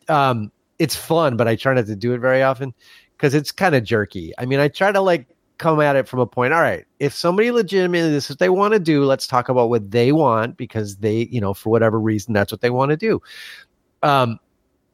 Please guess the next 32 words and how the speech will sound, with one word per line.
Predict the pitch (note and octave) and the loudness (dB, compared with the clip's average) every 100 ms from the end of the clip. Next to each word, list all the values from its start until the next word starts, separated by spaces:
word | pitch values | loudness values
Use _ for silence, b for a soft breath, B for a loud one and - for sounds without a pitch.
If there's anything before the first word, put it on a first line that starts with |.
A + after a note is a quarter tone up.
| _ - | _ -6
but | C3 F3 | 0 2
in | E3+ | 2
the | E3+ | 2
course | - A3 F#3+ | 0 0 0
of | E3 | -2
a | D#3 | 0
conversation | D3+ D3+ C3 - A3+ A#3 F#3 | 0 0 -2 -2 -2 0 0
with | C3+ | 0
someone, | - C3 A#2+ A#2+ | 0 2 2 2
I | |
might | B2 B2+ B2+ | 2 0 0
say, | - C#3+ C#3 D3+ | -2 -2 -2 -4
"Yeah, | B3+ G4 G4+ G4+ F#4+ | -2 0 0 0 0
you | F4+ | 0
know, | F#4 F#4+ | -2 -2
you | F4 F4 | -2 -2
might | G4 F#4+ | -2 0
wanna, | A3+ A#3 A3+ | 0 0 0
if | G3 G#3 | -2 -4
you're | |
just | E3 - G3 | -4 -2 -2
starting | - F3 E3+ D3+ | 0 0 0 2
out | D3+ D3+ | 2 2
and | C#3 | 0
you've | A#2+ | 0
never | A#2 A#2+ B2+ | 0 2 2
shot | C#3 A#2+ - | 2 0 2
film | C3 | 0
before, | C3+ C3 C#3 C#3 C#3+ | 0 -2 2 2 2
you | E3 A#3 F4+ | 0 -2 0
might | F#4+ G#4 - | 0 0 2
wanna | A3 G3 D#3+ | 0 2 0